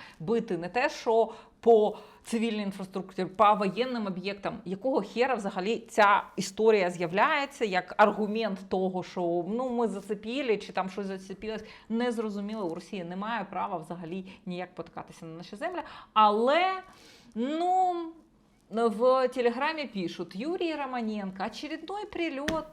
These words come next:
на Лукьяновку. В очередной раз нашему тупорылому руководству говорит очевидную вещь. Идиоты, перенесите производство за границу, чтобы не подвергать риску многочисленных рабочих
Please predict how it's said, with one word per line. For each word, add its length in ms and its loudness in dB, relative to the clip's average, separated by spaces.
на 180 -4
Лукьяновку. 1000 -8
В 80 2
очередной 580 0
раз 460 0
нашему 380 -8
тупорылому 600 -4
руководству 880 -4
говорит 440 -2
очевидную 880 -8
вещь. 440 -8
Идиоты, 680 -6
перенесите 680 -8
производство 760 -8
за 140 -8
границу, 560 -8
чтобы 300 -6
не 100 -4
подвергать 720 -6
риску 640 -10
многочисленных 1080 -10
рабочих 580 -8